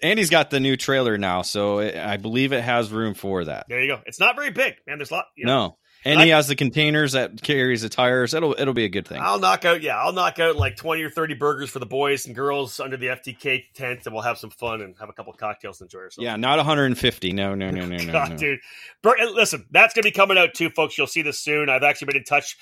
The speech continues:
Speaker 2: We finally have all the money in. Uh, we'll be in touch with the folks from, we actually just reached out to the folks from, from Riley Children's Hospital in, uh, in Indianapolis.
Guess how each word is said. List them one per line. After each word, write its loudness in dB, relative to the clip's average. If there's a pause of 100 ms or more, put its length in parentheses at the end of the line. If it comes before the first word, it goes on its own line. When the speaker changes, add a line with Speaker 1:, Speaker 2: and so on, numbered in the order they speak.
(140)
Speaker 2:
We -14
finally 6
have 4
all 4
the 0
money 4
in. 2 (420)
Uh, 4
we'll -4
be -2
in -4
touch -2
with -10
the -6
folks -4
from, -4
we -4
actually -2
just -12
reached -10
out 0
to -20
the -8
folks -4
from, -12
from -12
Riley 2
Children's -6
Hospital -4
in, -8
uh, -6
in -8
Indianapolis. -4